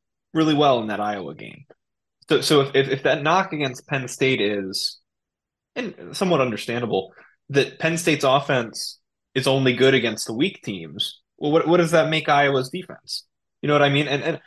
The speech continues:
I'm not even making the case that Manny Diaz should win the award because,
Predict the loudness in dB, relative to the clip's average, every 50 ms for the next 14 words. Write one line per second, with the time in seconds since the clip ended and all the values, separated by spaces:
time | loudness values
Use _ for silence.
0 | _ _ -2 -2 0 2 2 2 4 4 4 2 2 4 2 2 2 2 0 0
1 | -2 -2 -2 -2 -4 -4 -4 -6 -6 -6 -4 -2 -2 0 0 0 -2 -2 0 0
2 | 2 2 0 0 -2 -6 -8 -8 -4 -2 -2 -2 -2 -2 -4 -4 -4 -4 -6 -8
3 | -10 -10 -10 -12 -12 -14 -18 _ _ _ _ _ _ _ _ -6 -2 2 2 4
4 | 4 4 2 0 -4 -6 -8 -10 -12